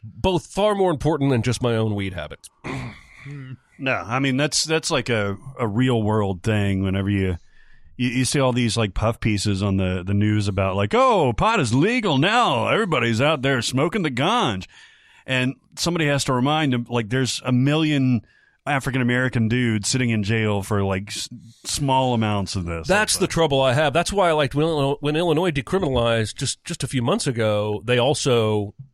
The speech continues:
Speaker 1: like,
Speaker 2: Commuted the
Speaker 1: commuted
Speaker 2: sentence.
Speaker 1: all the
Speaker 2: Yeah.
Speaker 1: sentences
Speaker 2: Yeah.
Speaker 1: for anybody that had been arrested for that. That's, it needs to go hand in hand.
Speaker 2: Yep,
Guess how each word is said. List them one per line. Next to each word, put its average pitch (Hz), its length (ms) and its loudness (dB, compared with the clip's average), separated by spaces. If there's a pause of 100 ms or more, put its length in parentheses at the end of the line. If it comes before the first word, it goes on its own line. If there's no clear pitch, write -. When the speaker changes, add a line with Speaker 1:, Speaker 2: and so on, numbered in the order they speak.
(760)
Speaker 1:
like, 104 220 0 (680)
Speaker 2:
Commuted 120 380 -8
the 98 80 -10
Speaker 1:
commuted 151 300 2
Speaker 2:
sentence. 143 80 2
Speaker 1:
all 131 160 2
the 123 80 -4
Speaker 2:
Yeah. 123 100 2
Speaker 1:
sentences 110 640 -2
Speaker 2:
Yeah. 104 140 -8
Speaker 1:
for 123 160 -2
anybody 117 260 -2
that 104 60 -4
had 104 80 -8
been 104 120 -8
arrested 101 380 -8
for - 100 -20
that. 110 140 -6
That's, - 320 -4
it 123 120 -6
needs 139 180 -6
to 123 80 -4
go 120 180 -2
hand 101 220 -2
in 85 80 -10
hand. 95 220 -6
Speaker 2:
Yep, 120 100 -6